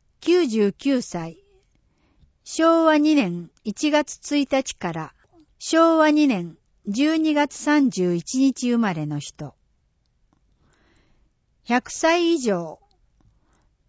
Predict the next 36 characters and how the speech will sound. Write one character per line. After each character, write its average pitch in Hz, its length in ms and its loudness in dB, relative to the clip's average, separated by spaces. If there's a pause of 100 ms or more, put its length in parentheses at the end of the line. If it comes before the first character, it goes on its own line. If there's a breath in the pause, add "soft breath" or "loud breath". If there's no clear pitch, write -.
昭 311 480 0
和 311 160 4
元 269 340 2
年 170 300 -6 (100)
十 277 420 0
二 302 200 0
月 277 420 -2
三 294 340 2
十 180 360 -2
一 233 240 -2
日 277 380 0
以 247 200 -6
前 277 260 4
生 262 140 -2
ま 247 180 0
れ 165 120 -4
の 165 160 -6
人。 - 340 -18 (2250)
県 349 280 0
か 220 180 0
ら 208 160 0
は 175 240 -6 (320)
数 233 320 2
え 294 160 4
百 262 340 -4
歳。 185 340 -6 (920)
国 277 260 0
か 311 180 0
ら 311 160 2
は 175 220 -4 (840)
満 285 320 2
百 220 280 -4
歳 294 320 2
の 190 160 -2
人 226 320 -2
へ、 170 220 -6